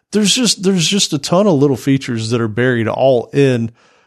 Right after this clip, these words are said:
the app that are amazing. And we've recommended this tool to several people just personally in Slack or whatever.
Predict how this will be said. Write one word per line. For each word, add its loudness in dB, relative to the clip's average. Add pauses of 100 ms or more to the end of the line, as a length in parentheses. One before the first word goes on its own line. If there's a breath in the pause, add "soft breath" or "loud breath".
(120)
the -2
app -2
that 0
are 0
amazing. 2
And -2
we've 2
recommended 0
this -4
tool -4
to -6
several 0
people -2
just -10
personally -2
in -6
Slack -2
or -2
whatever. 0